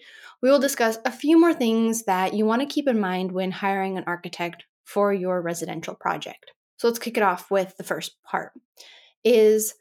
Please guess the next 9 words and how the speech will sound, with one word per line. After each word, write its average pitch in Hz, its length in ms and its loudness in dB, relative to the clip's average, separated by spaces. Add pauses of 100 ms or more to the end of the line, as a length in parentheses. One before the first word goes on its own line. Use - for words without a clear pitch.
(300)
the 220 100 -2
style 233 360 2
of 233 80 2
architecture - 800 -4 (160)
that 196 220 0
the 202 120 -4
architect 190 640 -4 (100)
designs 190 760 -6
and 226 400 0